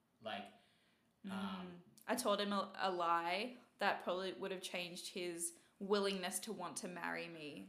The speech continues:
Speaker 2: if it had have been true. And so I actually got to see him really step up and be like, "Hey, if this is true, like, I love you and I choose you." And, and, like, I was mucking around, and then he, like, believed me, and I was like, "Oh,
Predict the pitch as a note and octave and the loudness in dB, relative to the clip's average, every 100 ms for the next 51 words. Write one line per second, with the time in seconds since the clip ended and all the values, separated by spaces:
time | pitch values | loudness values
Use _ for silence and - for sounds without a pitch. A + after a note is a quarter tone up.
0 | - G3+ F#3 F3+ E3+ E3+ E3 E3+ - - | -8 -6 -4 -4 -4 -4 -8 -6 -8 -8
1 | - - - - - - - G3+ A3 G3+ | -8 -14 -20 -20 -20 -8 0 2 4 8
2 | F#3 G3+ - G#3 F3+ G3 G3 F#3+ F3+ F3 | 10 10 6 0 0 -2 0 0 -2 0
3 | F3 F3+ - - F#3 F#3+ F3+ F3+ E3+ D#3+ | 0 0 -4 -2 -2 0 -2 -2 -2 -2
4 | - G#3 C4 D4 G3 - G3 G3+ G#3+ - | -6 -2 -2 -2 -4 -4 -6 -4 -6 -6
5 | G3+ G3+ B3+ G#3+ G#3 F3+ G3 E3+ F3+ G#3 | -4 0 2 0 2 2 2 0 0 0
6 | A#3+ A3+ G3 G3 - - F3 F3+ G#3 A3+ | -4 -2 -2 -4 -6 -6 -6 -6 -4 -4
7 | C4 E4+ E4+ - - - _ - G3 F3 | -2 -6 -10 -16 -20 -20 _ 4 6 4
8 | F3 - - - - G3 F#3 F#3+ G#3 G3 | 0 -8 -12 -16 0 2 2 4 6 10
9 | G#3+ F#4 D#4+ B3 A#3 C4 G#3+ F#3+ F#3 F#3 | 10 10 4 6 6 6 0 4 8 8
10 | F3+ F3 - F#3+ F#3 F3+ G#3 F#3 G3 F#3 | 6 2 -2 -4 0 0 2 2 2 -2
11 | E3 F3+ G#3 G3 E3+ D#3 D#3+ E3 E3 E3 | -4 -2 -2 -2 -6 -4 -2 -2 0 -2
12 | - C#3+ G3+ E3+ | 2 6 8 6